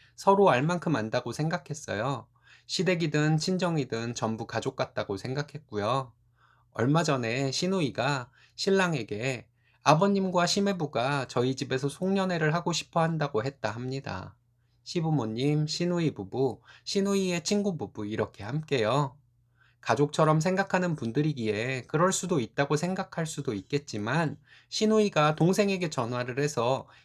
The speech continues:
이런 얘기를 하는 것 자체가 저는 이해가 가지를 않았습니다. 저희 집에서 송년회를 하면 신랑이 챙기고 차리고 하나요?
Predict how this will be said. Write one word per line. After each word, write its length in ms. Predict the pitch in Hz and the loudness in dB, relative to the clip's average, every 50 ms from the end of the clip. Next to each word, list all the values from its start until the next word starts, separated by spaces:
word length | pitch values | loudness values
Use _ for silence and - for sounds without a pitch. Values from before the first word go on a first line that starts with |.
| _ | _
이런 260 | - 160 185 208 202 180 | -2 4 4 4 6 4
얘기를 340 | 139 135 139 151 143 151 151 | 2 2 2 0 2 2 0
하는 180 | 160 190 202 196 | 0 0 -2 0
것 160 | 190 185 180 | 0 0 -2
자체가 760 | - - 127 - - - - 113 - 107 107 123 139 127 104 _ - - - _ | -2 -8 -10 -10 -8 -8 -8 -2 0 0 0 0 -2 -6 -8 _ -20 -20 -20 _
저는 320 | - - 175 190 208 202 170 | -4 0 2 2 4 2 2
이해가 360 | 123 131 160 180 - 190 - | 2 2 2 2 2 0 0
가지를 360 | - 117 101 - - 147 156 | 0 -4 -4 -4 -2 -2 -2
않았습니다. 880 | 127 98 95 107 117 - - 135 131 143 151 147 104 98 95 98 104 110 _ _ _ _ _ _ _ _ _ _ _ _ _ | -2 -2 -4 -6 -6 -6 -6 -6 -4 -4 -2 -2 -2 -4 -4 -6 -10 -14 _ _ _ _ _ _ _ _ _ _ _ _ _
저희 280 | - - 127 139 170 160 | 0 2 4 4 4 2
집에서 480 | 185 175 180 170 151 - 120 123 131 | 0 0 2 0 2 2 2 2 2
송년회를 640 | 131 180 190 208 208 208 208 202 180 156 156 131 127 | 2 2 2 4 4 2 2 2 0 0 0 0 0
하면 480 | 135 139 127 107 107 113 117 110 101 - | 0 -2 0 0 -2 -2 -4 -6 -10 -8
신랑이 460 | - - 208 214 214 208 196 185 165 | -2 0 4 4 4 4 2 0 -2
챙기고 460 | - - 202 208 202 196 - 156 151 | -2 -2 -2 -2 -2 -4 -4 -4 -6
차리고 400 | - - 185 180 185 165 156 110 | -2 -2 -2 0 -2 -2 -2 -4
하나요? 540 | 104 127 143 156 139 107 107 113 139 160 | -2 -2 0 0 0 0 0 -2 -4 -6